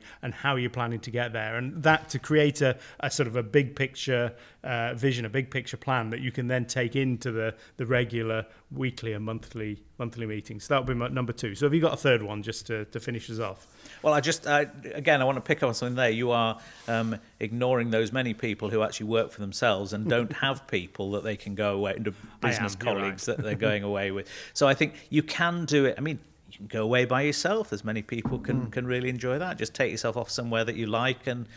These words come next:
Speaker 2: spend some time, um, having some thinking time. Or you can do it with family, as long as there's, uh, you can organise for,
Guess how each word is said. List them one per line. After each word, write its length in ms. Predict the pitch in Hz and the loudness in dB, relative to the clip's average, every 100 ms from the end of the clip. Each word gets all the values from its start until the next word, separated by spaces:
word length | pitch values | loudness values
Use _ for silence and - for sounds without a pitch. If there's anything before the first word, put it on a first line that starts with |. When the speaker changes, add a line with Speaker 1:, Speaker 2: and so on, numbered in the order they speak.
| - - | -20 -20
Speaker 2:
spend 280 | - 139 123 | 0 0 0
some 140 | 131 | -6
time, 500 | - 131 127 123 120 - - | -4 -4 -4 -6 -10 -14 -6
um, 720 | 139 135 131 131 123 113 - - - - _ - | -4 -4 -4 -6 -6 -8 -12 -16 -20 -20 _ -14
having 260 | 131 131 | -6 -6
some 160 | 123 135 | -4 -4
thinking 400 | 120 180 143 101 | -4 -4 -4 -4
time. 360 | 104 87 82 - - - - | -4 -4 -6 -12 -20 -20 2
Or 420 | 127 139 127 - - | 6 8 6 2 -8
you 120 | 123 117 | -6 -2
can 220 | 131 113 | -2 0
do 200 | 120 123 | 2 2
it 20 | |
with 180 | 101 113 | 0 -4
family, 480 | - 123 135 131 117 | -2 0 0 2 4
as 160 | 101 | 2
long 200 | 113 123 | 0 -2
as 140 | 117 101 | -4 -2
there's, 400 | 110 101 - 110 | -2 -2 -6 -4
uh, 220 | 110 107 | -2 -2
you 120 | 101 | -6
can 160 | - 110 | -6 -4
organise 520 | 110 110 107 107 107 | -2 -2 -2 -2 -4
for, 380 | - 110 101 | -6 -2 -2